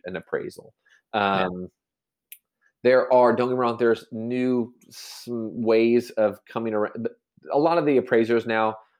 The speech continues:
Speaker 1: have realized it is a crazy market. When an appraiser calls me to appraise a house, I tell them out the gate, "Hey, we had twenty-three offers, um, and here's the offers that we had."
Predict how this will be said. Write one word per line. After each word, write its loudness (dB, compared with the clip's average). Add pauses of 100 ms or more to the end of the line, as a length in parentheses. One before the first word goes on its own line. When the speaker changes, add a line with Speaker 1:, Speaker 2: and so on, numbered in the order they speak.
(160)
Speaker 1:
have -4
realized 2
it 2
is 0
a -2
crazy -4
market. -6
When -4
an -2
appraiser 0
calls 0
me -8
to 0
appraise 2
a -4
house, -4 (340)
I 0
tell 2
them -8
out -2
the -4
gate, 0
"Hey, 0
we -2
had -2
twenty-three -4
offers, -4 (380)
um, -2
and -4
here's 2
the 2
offers 0
that 2
we -8
had." -6